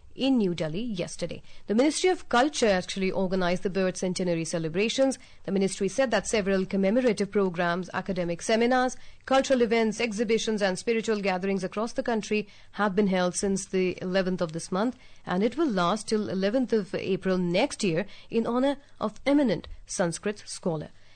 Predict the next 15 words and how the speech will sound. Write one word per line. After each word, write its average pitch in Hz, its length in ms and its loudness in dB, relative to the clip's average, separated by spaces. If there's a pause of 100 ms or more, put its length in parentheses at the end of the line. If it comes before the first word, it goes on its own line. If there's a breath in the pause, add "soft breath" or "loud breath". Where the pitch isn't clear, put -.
(220 soft breath)
It 180 160 -6
stated 233 420 2
that 196 160 2
despite 196 320 -2
the 190 60 -8
severe 214 420 2
hardships 220 500 0
of 214 160 0
a 214 60 0
remote 202 480 0
mountainous 196 560 0
region 214 560 2
and 185 320 -2
limited 214 340 0
resources, 202 560 -2